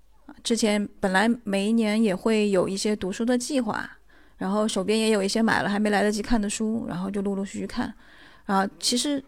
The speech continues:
呃，这两天算是能有，能静得下心来看书了。我觉得我曾经有一段时间就是不太看得进去，确实有一周的时间，就是你很难沉静下心来去真的去读一个文字。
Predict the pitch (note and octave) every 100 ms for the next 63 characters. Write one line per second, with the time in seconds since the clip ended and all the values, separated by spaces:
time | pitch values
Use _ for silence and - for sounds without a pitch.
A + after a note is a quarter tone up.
0 | - - G3 - D4 A#3+ - G#3 G#3+ B3
1 | A3 G#3+ G3+ F#3 G3 A3+ - - - -
2 | - - - - G#3 A3 D#4 A#3 G3+ A3
3 | G#3 A3 F#3 - G#3+ G#3 G#3 G3 - -
4 | - - G3+ G#3+ B3 A3 G#3+ A3 G#3+ F#3
5 | G3 G#3 G3 G3 G3 G3+ G3 F#3 - -
6 | G#3+ A3+ B3 G#3 G#3 A3+ - A3+ - _
7 | _ - - - - - D4+ C#4 G#3 F#3
8 | F#3+ F#3 F#3+ F#3 F#3 - F3+ F#3+ F#3+ F#3
9 | F#3+ F#3 F#3+ E3+ E3 G#3 - - F#3 G3
10 | C4 A3+ G3+ G3+ - A3 F3+ F#3 - G3
11 | - A3 A3+ G3+ G3 F#3+ - F3 F3 G#3
12 | - - G3+ G3+ F#3+ F#3+ A#3